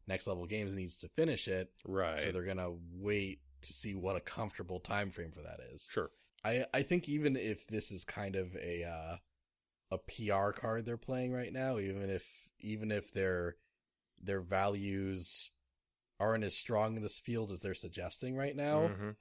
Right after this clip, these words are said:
Speaker 1: I think it's great that they're calling out other companies.
Speaker 2: Oh, absolutely.
Speaker 1: Yeah, that they're implicitly being like, "Oh, we care about crunch."
Speaker 2: <laughs> Anything that we can do to contribute to the end of crunch culture is a positive, you
Speaker 1: Yeah,
Speaker 2: know?
Speaker 1: it's, exactly. Yeah.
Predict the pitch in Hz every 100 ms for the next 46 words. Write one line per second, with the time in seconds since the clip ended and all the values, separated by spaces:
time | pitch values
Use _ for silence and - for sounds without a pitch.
0 | - 110 156 175 131 110 98 95 98 117
1 | 127 101 98 95 90 - - 104 92 87
2 | 82 82 82 - 85 - 80 87 98 -
3 | 135 131 147 - 110 95 120 107 101 82
4 | - 98 110 104 101 131 135 117 104 110
5 | 101 95 92 85 - 123 90 110 175 -
6 | 113 82 76 80 - - 120 87 80 -
7 | - - 139 175 156 175 170 139 139 127
8 | 120 123 110 117 110 107 - 113 - 101
9 | - 127 104 98 82 98 110 107 107 101
10 | 95 - 95 90 - 110 104 - 113 101
11 | 92 87 92 80 78 80 76 85 - 143
12 | 87 87 135 143 139 143 139 120 98 87
13 | 78 76 - 107 92 82